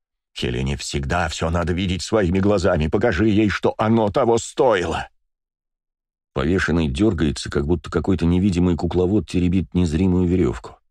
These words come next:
Ларка захлёстывает новая волна зловония, обжигающего лёгкие, и он закашливается. Сломанная шея Ван Лимана резко выпрямляется.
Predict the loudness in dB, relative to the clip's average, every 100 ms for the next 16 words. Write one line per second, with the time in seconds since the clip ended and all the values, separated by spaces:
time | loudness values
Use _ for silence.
0 | _ _ _ _ _ _ _ -4 0 0
1 | -2 -4 -2 0 -2 0 -2 0 0 2
2 | 2 2 2 2 0 0 -2 0 0 0
3 | 0 -2 -2 0 0 -2 -2 2 2 0
4 | -2 0 2 2 2 -2 -2 -6 -6 -8
5 | -8 -12 -18 -20 _ _ _ _ _ _
6 | _ _ _ _ _ -10 -2 0 2 2
7 | 2 0 0 0 2 2 2 2 2 0
8 | -2 -2 -2 0 0 0 -2 -6 -16